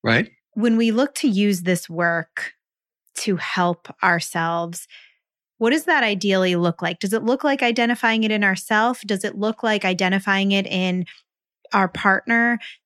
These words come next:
Speaker 2: and going from there? Like, what would be a next step once we start to identify this?
Speaker 1: Right. So the whole point here is, I mean, you can sort of think of it like getting out of prison.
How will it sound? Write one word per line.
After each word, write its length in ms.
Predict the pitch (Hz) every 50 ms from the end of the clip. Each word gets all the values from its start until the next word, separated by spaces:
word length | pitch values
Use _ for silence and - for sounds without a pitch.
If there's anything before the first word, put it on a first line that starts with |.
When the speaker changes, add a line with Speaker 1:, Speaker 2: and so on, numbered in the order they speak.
| _ _ _ - -
Speaker 2:
and 380 | 208 196 196 190 185 185 185 - - -
going 320 | - 220 208 202 202 196 185
from 300 | - - 196 185 185 180
there? 380 | 175 170 175 180 190 214 233 233
Like, 180 | 226 202 190 -
what 380 | 190 196 214 233 240 254 247 _ _ _
would 240 | - 214 220 196 170
be 160 | 202 202 196
a 80 | 185 185
next 500 | 180 180 180 190 196 - - - - -
step 360 | - - 180 165 185 190 - _ - - - _ _ _ _ _ -
once 360 | 196 196 202 196 190 190 -
we 300 | 202 190 180 180 - _ _ _ _ -
start 320 | - - 226 196 185 170
to 120 | - - 190
identify 600 | 180 175 170 175 170 180 170 - - - 110 -
this? 480 | - - - - - - - - _ _ _ _ _ _ _ _ _ _ -
Speaker 1:
Right. 340 | 185 202 156 110 - - - - _ _ - _
So 200 | - - - 170
the 120 | 151 160 147
whole 220 | - 220 220 214
point 420 | 214 - - 208 214 226 240 233
here 500 | - - - 123 110 101 98 101 110 - _ _ _ _ _ _ _ _ -
is, 340 | 143 139 135 135 131 - - -
I 60 | 139
mean, 140 | 139 147 151
you 80 | 156 156
can 120 | 160 143
sort 220 | 131 - 202 190 180
of 120 | 160 -
think 200 | - 175 165 -
of 100 | 151 131
it 100 | 131 -
like 240 | 123 123 120 120 120
getting 280 | - 131 131 131 127
out 160 | 123 117 113 113
of 120 | 110 -
prison. 440 | - - 123 107 - 104 - -